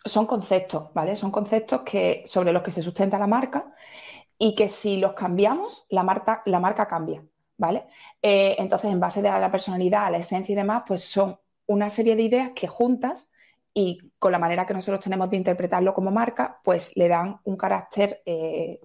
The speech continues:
pues eso, diferencial a esa marca, ¿vale? Cada uno, o sea, pueden ser conceptos muy generales, como, yo qué sé, confianza, cercanía, no sé qué, pero al final cada marca lo tiene que entender de una manera y lo interpreta de una manera. Y la combinación de todas estas, de todos estos atributos es lo que forma, digamos, la personalidad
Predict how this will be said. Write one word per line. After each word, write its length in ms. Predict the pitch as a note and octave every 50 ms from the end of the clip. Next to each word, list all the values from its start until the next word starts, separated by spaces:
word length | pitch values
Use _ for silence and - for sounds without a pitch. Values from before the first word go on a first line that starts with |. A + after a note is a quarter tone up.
| - -
pues 200 | E3 D#3 D#3 E3
eso, 200 | F3+ F3 F3 -
diferencial 680 | F3 E3+ E3 E3+ E3+ E3 E3+ - - F#3+ F3+ F#3 G3 -
a 80 | F#3 F3
esa 160 | F3 - F3
marca, 340 | E3 D#3+ D#3+ - - - _ _ _ _ - - - - - - _
¿vale? 240 | - F#3+ F3 G3+ G#3+
Cada 220 | - G3+ F#3 F3+ F#3
uno, 420 | G3+ A3+ A#3 A#3+ C4 D4 - - -
o 60 | G#3+
sea, 300 | G3+ G#3 F3+ - - - _ _ _ _ _
pueden 240 | - A3 A3 A3+ A#3+
ser 160 | A3+ C4+ B3+
conceptos 320 | - F#3 F3+ G3 G3 A3 A3
muy 140 | G#3+ A3+ A3+
generales, 500 | A3+ A#3 A3 G#3+ A#3 B3+ C4+ B3 B3 B3+
como, 300 | - - G3 F#3+ F3+ F3 F3
yo 100 | F3+ F3+
qué 60 | F3+
sé, 120 | F3+ F#3
confianza, 640 | - F3+ F3 F3 - F3 F3 F#3 G3+ G3 G3+ G#3+ G3+
cercanía, 520 | G3+ G3 - - - E3+ F#3 G3 G3+ G3
no 80 | F#3 F#3
sé 80 | F#3 F#3+
qué, 160 | G#3+ G#3+ - - - - - - -
pero 100 | - G3+ G3
al 60 | G3
final 240 | - G3+ G3+ A3 G#3+
cada 180 | A#3 A#3 A3
marca 240 | G#3+ A3 A3 - A#3+
lo 140 | A#3 G#3 G3+
tiene 220 | G3+ G#3 G#3 G3+
que 80 | G3+ G3+
entender 340 | G3+ G3+ F#3 F#3 G3 G3 G3
de 60 | G3
una 120 | F#3 F3+ F3
manera 340 | E3+ E3+ E3+ E3 E3 D#3+ -
y 100 | - G#3 F3+
lo 120 | F3+ F3
interpreta 560 | F3+ F3 F3 F#3 F3 F3+ - G3+ G3 G3+ G3+
de 60 | G3
una 120 | F#3+ F#3+ F3+
manera. 360 | F#3 F3 F3 E3+ E3 E3 - -
Y 60 | G3+
la 140 | F#3 F3+ F3+
combinación 580 | - F#3 F#3 F3+ F3+ F3+ E3+ F3 - G#3+ G#3 G#3
de 100 | G#3+ G#3+
todas 260 | G#3+ A3 A3 G#3+ G#3
estas, 440 | A3 A3 - - - G#3 G#3 G3+ G#3+ -
de 240 | G3 F3+ F#3 F3+
todos 240 | F3+ F#3 F#3 G3 F#3+
estos 260 | G3+ G#3 G3+ G3 F#3+ G3
atributos 440 | G#3 G#3 A3 G#3 G3+ A3+ A3+ A3+ A3
es 40 | G#3
lo 80 | F#3+ F3+
que 80 | F3+
forma, 280 | F3 - F#3+ G3 G#3 G3
digamos, 280 | F#3+ F#3+ F#3+ G3 G#3 G#3
la 120 | F3+ F3
personalidad 640 | F3 F3 - - F3 D#3+ D#3+ E3 D#3+ E3+ E3+ G#3 -